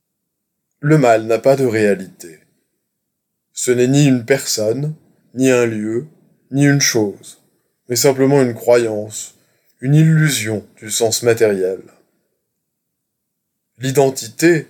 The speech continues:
ou idée de toute réalité subsiste éternellement. Mais l'esprit,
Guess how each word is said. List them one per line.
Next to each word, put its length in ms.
ou 140
idée 440
de 120
toute 240
réalité 680
subsiste 680
éternellement. 920
Mais 220
l'esprit, 640